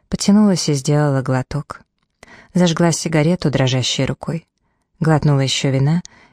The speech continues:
ещё раз затянулась, и потом, постепенно, рывками, вся история выплыла наружу. Она рассказала, что её мать умерла четыре года назад. Она получила эту работу, потому что её отец работал здесь садовником.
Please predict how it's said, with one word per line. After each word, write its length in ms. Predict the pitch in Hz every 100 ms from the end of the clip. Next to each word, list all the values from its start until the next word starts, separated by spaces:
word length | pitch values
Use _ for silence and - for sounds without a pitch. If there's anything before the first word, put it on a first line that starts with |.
| -
ещё 260 | 180 214
раз 140 | 196 170
затянулась, 680 | 165 - 170 185 160 -
и 40 | -
потом, 480 | - 147 170 165 160 -
постепенно, 640 | 147 - 156 175 185 170
рывками, 600 | 151 143 - 175 170 156 - - - _
вся 220 | - 220
история 440 | 208 - 220 202 180
выплыла 380 | 180 175 160
наружу. 540 | 147 135 120 117 139 143 _ _ _ _ _ _ _ _ _
Она 180 | 190 190
рассказала, 500 | 165 - 170 180 165
что 200 | - 139
её 100 | 135
мать 300 | 139 147 -
умерла 360 | 143 135 143
четыре 340 | 147 - 135 127
года 280 | 135 120 120
назад. 540 | 120 123 110 - - _ _ _ _ -
Она 180 | 170 143
получила 420 | 147 143 - 147
эту 220 | 131 -
работу, 480 | 131 131 165 - 147 - - _
потому 220 | - 202
что 160 | - 180
её 80 |
отец 320 | 170 208 - -
работал 460 | 156 156 156 151
здесь 260 | 143 143 139
садовником. 800 | - 147 160 170 120 - - 165